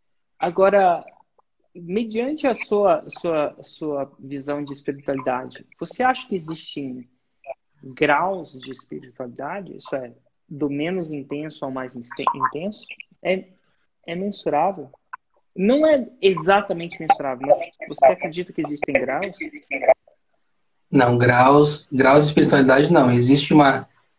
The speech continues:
Speaker 2: particularidade, existe uma individualidade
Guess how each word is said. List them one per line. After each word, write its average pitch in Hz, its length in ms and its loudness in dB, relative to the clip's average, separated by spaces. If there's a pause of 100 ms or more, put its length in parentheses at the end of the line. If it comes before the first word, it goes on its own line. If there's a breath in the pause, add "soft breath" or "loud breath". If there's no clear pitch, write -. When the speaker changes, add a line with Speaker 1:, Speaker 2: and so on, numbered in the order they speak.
(160)
Speaker 2:
particularidade, 170 960 4
existe 131 280 0
uma 139 300 2
individualidade 160 1400 6